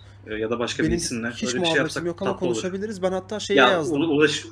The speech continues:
Speaker 1: ulaşırız, so-, sorun değil de.
Speaker 2: Ben hatta Instagram'dan şeye yazdım. Ee, biri Türk, yarı, yani daha doğrusu, a-, yarı Alman, yarı Amerikalı, yarı Türk, e, bir fotoğraf sanatçısı var. Bir de meşhur, e, Kızılderili asıllı Ennio,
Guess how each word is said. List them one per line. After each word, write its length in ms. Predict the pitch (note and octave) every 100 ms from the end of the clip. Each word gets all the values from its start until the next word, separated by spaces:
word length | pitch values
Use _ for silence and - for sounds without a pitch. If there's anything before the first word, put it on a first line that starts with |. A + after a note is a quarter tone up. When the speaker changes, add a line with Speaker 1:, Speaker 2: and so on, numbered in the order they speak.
| D#3+
Speaker 1:
ulaşırız, 680 | C3+ C#3 - D#3 C#3 - A#2+
so-, 80 | G#2+
sorun 400 | - B2 A#2 B2
değil 180 | E3+ -
de. 160 | B2+
Speaker 2:
Ben 100 | E3+
hatta 260 | F3 F3+ G#3
Instagram'dan 500 | F3+ G3 F#3 F#3+ F#3+
şeye 240 | - F#3+ F#3
yazdım. 380 | E3 C3 B2+ G#2+
Ee, 1400 | D3 C#3+ C#3 - - - - - - - - - - - C3+
biri 180 | F3+ F#3+
Türk, 360 | G#3 G3+ - D3+
yarı, 320 | D3+ E3+ D3+
yani 220 | C3+ C3
daha 100 | D3+
doğrusu, 220 | D3 E3 -
a-, 340 | D3 D3 C#3 - -
yarı 200 | D3+ E3
Alman, 300 | D#3+ C#3+ D3+
yarı 320 | D3+ D3+ D#3+ C#3+ -
Amerikalı, 540 | D3 D3 D#3 D#3+ F#3+ D#3
yarı 200 | D3 D3+
Türk, 420 | - D#3+ - - - -
e, 300 | C#3+ C3+ C3+
bir 200 | C#3+ C#3+ - - - - -
fotoğraf 320 | D3+ D#3+ D#3
sanatçısı 440 | D3+ C#3 - -
var. 180 | G#3 F#3
Bir 80 | E3
de 160 | F3+
meşhur, 600 | E3+ D#3+ - F3+ - D#3+ D#3
e, 20 |
Kızılderili 440 | D#3 F#3 F3 D3
asıllı 320 | C#3 D3+ D#3+
Ennio, 260 | D#3+ D#3+